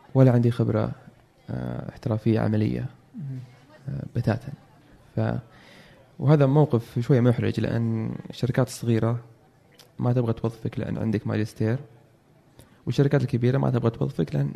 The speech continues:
Speaker 1: ما عندك خبرة.
Speaker 2: مهم.
Speaker 1: فكنت، يعني، ما أبغى أرجع السعودية إلا وأنا عندي خبرة، آه، ماجستير وخبرة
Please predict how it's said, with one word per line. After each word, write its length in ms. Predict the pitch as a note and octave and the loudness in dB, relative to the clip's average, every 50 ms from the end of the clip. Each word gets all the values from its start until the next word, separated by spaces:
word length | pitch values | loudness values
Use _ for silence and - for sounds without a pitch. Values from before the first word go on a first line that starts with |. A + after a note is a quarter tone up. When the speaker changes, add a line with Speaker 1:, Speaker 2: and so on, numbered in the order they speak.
| - - | -12 -8
Speaker 1:
ما 140 | - C3+ B2 | -4 -2 0
عندك 220 | A#2+ A#2+ A#2 A#2+ - | 0 0 0 -2 -2
خبرة. 340 | - B2+ A#2 - - A#2+ - - _ _ _ _ _ _ _ _ _ _ _ _ - | -4 -4 -4 -4 -10 -14 -16 -20 _ _ _ _ _ _ _ _ _ _ _ _ -10
Speaker 2:
مهم. 340 | C3+ B2 B2+ D3+ D#3 C#3 B2+ - - - - - - - _ - _ _ _ _ _ | -10 -8 -8 -10 -10 -10 -12 -14 -18 -20 -20 -20 -20 -20 _ -20 _ _ _ _ _
Speaker 1:
فكنت، 2000 | - - - A#2+ A#2 A#2 A2+ A2+ A2+ A2+ A2+ A2+ - - - - - - _ _ _ - - _ _ _ _ - - - - - _ _ _ - D3 B2+ - - | -8 -2 0 2 4 4 4 2 2 0 0 -2 -4 -8 -10 -16 -18 -20 _ _ _ -20 -20 _ _ _ _ -16 -16 -16 -16 -20 _ _ _ -2 -2 -2 0 0
يعني، 420 | A#2 A2 A2+ A2 A#2 A#2+ B2+ B2+ - - | 0 0 0 0 -2 -2 -4 -6 -8 -10
ما 200 | - - C3+ C3 | -6 -4 -2 0
أبغى 160 | C3 B2 A#2+ B2 | 0 0 0 0
أرجع 180 | A#2+ A#2+ A2 | 0 0 -2
السعودية 380 | A2 - - A2+ A2 A2+ A2 G#2+ | -2 -2 -4 -2 -2 0 0 0
إلا 220 | A2 A2+ A#2 A#2 | -2 -2 -4 -4
وأنا 360 | A#2+ - - - - - - - - - - - - - _ - - - | -6 -6 -6 -8 -8 -8 -10 -10 -10 -12 -14 -16 -18 -20 _ -20 -14 -8
عندي 200 | - A#2 A2+ A2+ | -6 -4 -4 -4
خبرة، 320 | A#2 - A2+ - A2 - - B2+ - - - _ - - _ _ _ - - | -4 -4 -6 -6 -6 -10 -10 -12 -14 -16 -20 _ -20 -20 _ _ _ -16 -14
آه، 60 | - - - - - - - | -14 -14 -14 -14 -14 -10 -6
ماجستير 440 | A#2 A#2 A#2 A#2+ - - D3 D3 C3 | -6 -6 -6 -6 -2 0 2 2 2
وخبرة 500 | B2 B2 A#2+ A#2+ - G#2+ - - - | 0 -2 -4 -4 -4 -6 -6 -6 -12